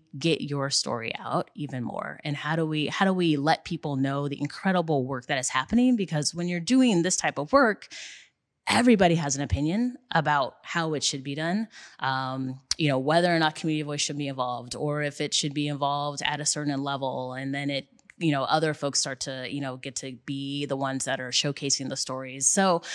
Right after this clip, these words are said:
there's just so many complexities. And then, you know, the complexity of when you walk outside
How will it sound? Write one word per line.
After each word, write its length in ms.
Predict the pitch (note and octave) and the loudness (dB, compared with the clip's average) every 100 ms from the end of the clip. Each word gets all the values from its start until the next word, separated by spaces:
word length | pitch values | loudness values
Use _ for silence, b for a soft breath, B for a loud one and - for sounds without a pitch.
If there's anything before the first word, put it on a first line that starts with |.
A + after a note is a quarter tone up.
| B B | B B
there's 160 | G3+ | 6
just 300 | - C#4+ - | 8 6 6
so 280 | - F#3+ G#3 | 8 10 10
many 180 | G#3+ F#3 | 6 2
complexities. 1000 | - D3+ - D3 - D3+ C3+ C3+ C#3 - | 0 -4 -2 -6 -4 -4 -6 -6 -4 0
And 160 | E3+ | 4
then, 340 | D#3 D3+ D3 D3 | 6 6 2 2
you 100 | D#3+ | 0
know, 120 | C#3+ | 0
the 100 | C#3 | -2
complexity 600 | - E3 D3+ D#3+ - D3+ | -4 -4 -2 -2 -2 -2
of 160 | C#3+ C3+ | -6 -4
when 140 | D3 | -4
you 100 | D3 | -4
walk 320 | C3+ D3 D3 | -6 -8 -8
outside 680 | D3+ C#3 - F#3 G3 D#3 D3+ | -8 -4 -2 0 0 -2 -6